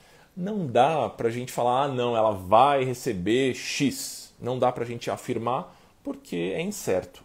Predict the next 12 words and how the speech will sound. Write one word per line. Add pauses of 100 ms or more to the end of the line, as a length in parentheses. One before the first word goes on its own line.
Mas (260)
a
gente
consegue
dar
um
chute. (1000)
Vamos
supor
que
essa
pessoa,